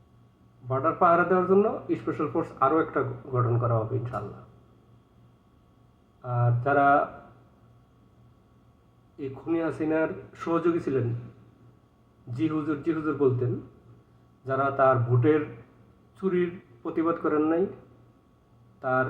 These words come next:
অবৈধ ক্ষমতা দখল করে রাখার প্রতিবাদ করেন নাই। যেমন নির্বাচন কমিশন আছে, তিন তিনটা নির্বাচন কমিশন, দুই হাজার নয়ের পরে যেই সব নির্বাচন কমিশন গঠন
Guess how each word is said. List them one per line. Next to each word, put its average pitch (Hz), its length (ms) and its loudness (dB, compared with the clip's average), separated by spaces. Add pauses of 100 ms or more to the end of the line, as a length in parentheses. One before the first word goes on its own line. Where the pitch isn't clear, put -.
(160)
অবৈধ 147 240 0 (140)
ক্ষমতা 160 260 2 (100)
দখল 156 240 0
করে 165 140 -2 (100)
রাখার 156 240 0
প্রতিবাদ 170 360 -2
করেন 160 240 0
নাই। 170 160 0
যেমন 151 220 2
নির্বাচন 160 300 -2 (100)
কমিশন 170 400 2
আছে, 190 160 -8 (920)
তিন 175 220 -2
তিনটা 165 300 0
নির্বাচন 170 380 0
কমিশন, 175 360 2 (1300)
দুই 143 180 -4
হাজার 147 160 0 (100)
নয়ের 160 280 4
পরে 165 260 2
যেই 156 200 0
সব 147 120 2 (540)
নির্বাচন 147 380 -4
কমিশন 160 320 0 (120)
গঠন 139 160 0